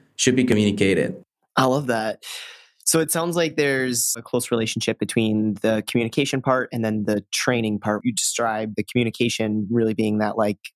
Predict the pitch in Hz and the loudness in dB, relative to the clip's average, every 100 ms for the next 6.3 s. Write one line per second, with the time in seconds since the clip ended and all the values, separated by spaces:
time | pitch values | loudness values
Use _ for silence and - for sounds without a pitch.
0 | - 127 123 117 107 - 113 104 - - | -4 0 2 2 0 0 0 0 -4 -16
1 | _ 113 117 113 - 127 120 120 117 110 | _ 2 2 0 0 -2 0 -2 -4 -2
2 | 117 113 113 110 - 113 104 104 - - | 0 0 0 -2 0 0 0 -2 -6 -2
3 | 113 113 110 - 113 107 113 107 110 104 | 0 0 -2 -2 0 0 0 0 0 0
4 | - 127 113 117 - - 123 117 117 - | 0 0 0 -2 -2 -2 0 2 0 -2
5 | - 117 110 - 110 107 104 98 107 117 | -4 -2 -2 -2 0 0 0 -2 0 2
6 | 110 104 | 2 0